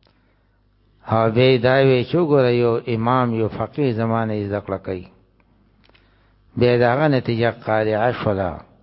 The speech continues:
چې الله د لیونی جوړ کو، د هغه شان دي په امام ابو حنیفه باندې بدګمانه و. <coughs> خبرې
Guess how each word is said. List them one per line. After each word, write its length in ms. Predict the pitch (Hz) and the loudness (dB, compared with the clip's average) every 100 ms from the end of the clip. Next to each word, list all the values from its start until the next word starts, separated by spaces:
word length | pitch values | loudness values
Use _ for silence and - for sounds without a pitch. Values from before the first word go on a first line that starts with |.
| _ _ _ _ _ _ _ - - - _ | _ _ _ _ _ _ _ -20 -20 -20 _
چې 80 | - | -2
الله 520 | 117 110 120 120 107 - - - _ _ _ _ _ | 0 2 2 2 0 -6 -18 -20 _ _ _ _ _
د 40 | |
لیونی 600 | 113 117 123 123 135 143 | -2 2 2 2 2 2
جوړ 240 | 120 151 165 | 2 2 2
کو، 340 | 165 151 135 | 2 2 2
د 160 | 117 113 | 0 -2
هغه 420 | 131 - 214 180 | -2 -4 -4 -4
شان 240 | 156 151 | 0 0
دي 80 | 131 | 0
په 100 | 123 | -4
امام 320 | 131 131 131 123 | -4 0 0 0
ابو 200 | 113 113 | 0 -2
حنیفه 440 | - 104 107 104 | -4 -8 -6 -4
باندې 260 | 101 101 98 | -6 -6 -4
بدګمانه 600 | 98 98 104 104 101 95 | -6 -6 -6 -4 -4 -4
و. 100 | 87 - | -6 -8
<coughs> 40 | - _ _ _ _ _ - - - - - - - - - - - - - - - - - - - _ - - 135 143 151 147 156 135 127 - - - - - - - - - - - - _ _ _ _ _ _ _ _ _ _ _ _ - 50 _ _ _ _ _ - _ _ _ _ | -20 _ _ _ _ _ -20 -18 -16 -16 -20 -20 -20 -20 -20 -20 -20 -20 -20 -20 -20 -18 -20 -20 -20 _ -20 -4 2 4 4 4 4 2 2 -2 -4 -10 -14 -16 -18 -20 -20 -20 -20 -20 -20 _ _ _ _ _ _ _ _ _ _ _ _ -20 -20 _ _ _ _ _ -20 _ _ _ _
خبرې 560 | - 110 110 123 131 | -8 -2 2 4 4